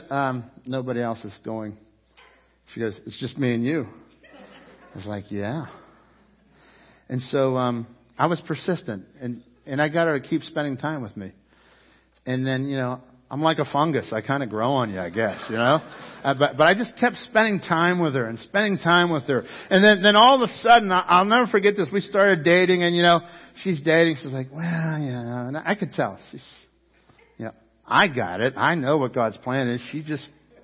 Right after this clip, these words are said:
needs to seek God more. And, uh, and I'll never forget, one day we were out at Kennywood Park. I was out there. I was the youth pastor. I had a bunch of kids, about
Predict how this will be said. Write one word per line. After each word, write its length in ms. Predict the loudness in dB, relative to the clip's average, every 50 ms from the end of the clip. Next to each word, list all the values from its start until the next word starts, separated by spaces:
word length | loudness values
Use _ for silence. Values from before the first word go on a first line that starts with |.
| _ _ _
needs 240 | -8 -4 -4 -4 -4
to 60 | -6 -12 -6
seek 200 | -6 -6 -6 0
God 260 | 2 4 4 4 2
more. 280 | -2 -6 -6 -6 -8 -10 -12 -20 -20 -20 -20 -20 -20 -20 -20 -20 -20 -20 -20 -20 -20 -20 -8
And, 240 | -2 -2 0 0 0
uh, 160 | 0 -2 -2 -6 -10 -20 -20 _ _ _ -20 _ _ _ _ -20 _ _ _ _ _
and 120 | -10 -6
I'll 80 | -6 -2
never 200 | -2 -2 -2 -4 -4
forget, 400 | -8 -2 0 2 0 0 -2 -4
one 200 | -4 -2 -2 0
day 160 | 2 2 0
we 120 | 0 -2 -4
were 140 | -4 -4 -4
out 100 | -4 -4
at 120 | -6 -8
Kennywood 440 | -8 -8 -6 -6 -6 -8 -10 -10 -6
Park. 280 | -4 -2 -2 -2 -2 -4
I 80 | -6 -6
was 180 | -6 -6 -4
out 300 | -2 -2 -2 -2 -4 -6
there. 240 | -8 -6 -6 -4 -6
I 40 | -6
was 180 | -8 -10 -12 -10
the 60 | -6
youth 160 | -4 -4 -4 -6 -6
pastor. 360 | -6 -4 -4 -4 -6 -8 -10
I 60 | -6
had 80 | -6 -8
a 60 | -8
bunch 260 | -6 -8 -8 -8 -8
of 80 | -12 -16 -16 _ -14 -8
kids, 260 | -6 -4 -4 -4 -8 -8
about 220 | -6 -6 -6 -6